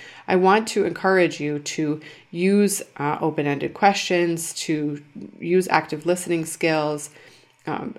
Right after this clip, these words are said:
eye contact, full-bodied focus on your child at that moment,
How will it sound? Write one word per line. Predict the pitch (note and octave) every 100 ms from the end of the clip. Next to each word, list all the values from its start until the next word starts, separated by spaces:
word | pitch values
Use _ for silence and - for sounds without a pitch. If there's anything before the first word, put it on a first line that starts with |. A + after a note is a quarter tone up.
| -
eye | F3
contact, | E3+ F3 E3 D3 - E3 D3 D#3 - - -
full-bodied | - - F3+ F3+ F3 E3+ - D#3+ D#3 D3+ D3+
focus | - D#3+ D#3 D#3 D3+ - -
on | D#3 D3
your | C3+
child | C#3+ F3 E3 D#3 D3+ -
at | D3
that | C#3+ C3+
moment, | F3 F#3 F#3 F3 E3+